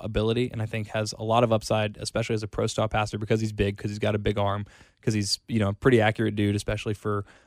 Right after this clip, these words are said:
a young player, and has succeeded already in, like, a very competitive level of high school football. But, you know, we see this offense, they, they like to go up tempo. Even though Jake Bentley's not a super athlete by any stretch, they still run,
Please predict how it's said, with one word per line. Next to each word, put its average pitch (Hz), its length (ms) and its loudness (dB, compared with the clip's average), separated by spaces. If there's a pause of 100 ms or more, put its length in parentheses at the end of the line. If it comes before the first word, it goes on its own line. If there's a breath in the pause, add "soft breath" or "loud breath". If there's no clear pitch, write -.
(120)
a 117 60 4
young 107 260 4
player, 101 280 4
and 101 100 0
has 101 100 0
succeeded 143 480 6
already 110 300 6
in, 107 100 2
like, 104 160 -4
a - 40 -2
very 107 240 2
competitive 101 600 -2 (300 soft breath)
level 104 420 0
of 107 100 -10
high - 160 -2
school - 220 -2
football. 120 380 0
But, 120 320 4 (580 soft breath)
you 143 80 2
know, 143 60 6
we 135 100 6
see 190 180 2
this 226 200 4
offense, 135 600 4 (920 soft breath)
they, 151 380 4
they 113 180 0
like 113 220 4
to - 80 -2
go 151 120 4
up 190 120 0
tempo. 127 400 2 (360)
Even 143 220 6
though 139 100 8
Jake 120 220 4
Bentley's 123 600 4
not 113 220 4
a 117 40 0
super 117 340 0
athlete 107 380 2
by 104 140 4
any 117 140 4
stretch, 107 320 2
they 110 120 4
still 117 340 4
run, 113 460 2